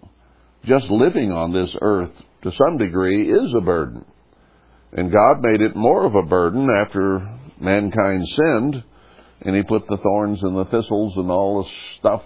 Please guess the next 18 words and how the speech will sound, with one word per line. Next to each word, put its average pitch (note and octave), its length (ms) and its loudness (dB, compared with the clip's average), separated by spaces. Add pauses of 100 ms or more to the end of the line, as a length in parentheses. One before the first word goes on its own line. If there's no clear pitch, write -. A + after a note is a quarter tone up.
that F#2 180 -4 (260)
we G2 260 -2
fight. C#3+ 440 0 (840)
Locally, A2 520 2
it's G2 160 -6
mostly G2+ 400 -2
goat G2+ 280 0
heads G2 320 0
and E2 160 -6
foxtails, E2 720 -2 (880)
but F2+ 360 0 (120)
it's F#2 180 -2
still A2 280 2
there G2 340 0
to C3+ 160 -4
fight. F3 400 2 (480)
And, E2 560 -10 (1160)
uh, - 320 -20